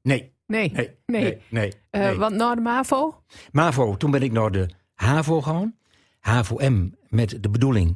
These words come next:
Speaker 1: eh, de, de pedagogische academie te doen.
Speaker 2: Ja.
Speaker 1: En toen kreeg ik op de havo, eh, kreeg ik les ook van Gesine Zeemoes.
Speaker 2: Ja.
Speaker 1: Jou wel bekend.
Speaker 2: Zeker.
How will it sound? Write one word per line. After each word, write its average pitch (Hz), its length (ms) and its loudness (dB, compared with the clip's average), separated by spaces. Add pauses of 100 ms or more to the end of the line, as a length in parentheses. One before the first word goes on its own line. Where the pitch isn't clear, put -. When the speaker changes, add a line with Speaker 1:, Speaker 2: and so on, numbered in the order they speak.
(460)
Speaker 1:
eh, 117 120 -2
de, 101 880 -2
de 95 100 -8
pedagogische 101 460 0
academie 127 400 -4
te 131 80 -12
doen. 151 260 -6
Speaker 2:
Ja. 196 440 -4 (360)
Speaker 1:
En 104 580 0
toen 107 180 -2
kreeg 107 280 0
ik 101 100 0
op 104 120 -2
de 98 60 0
havo, 104 640 0
eh, 98 280 -2 (360)
kreeg 113 320 0
ik 92 260 -4
les 123 320 0
ook 107 180 -4
van 98 340 -2
Gesine 120 360 -4
Zeemoes. 95 560 -8 (140)
Speaker 2:
Ja. 240 320 -2 (540)
Speaker 1:
Jou 104 200 0
wel 104 100 0
bekend. 123 380 -2
Speaker 2:
Zeker. 220 500 -4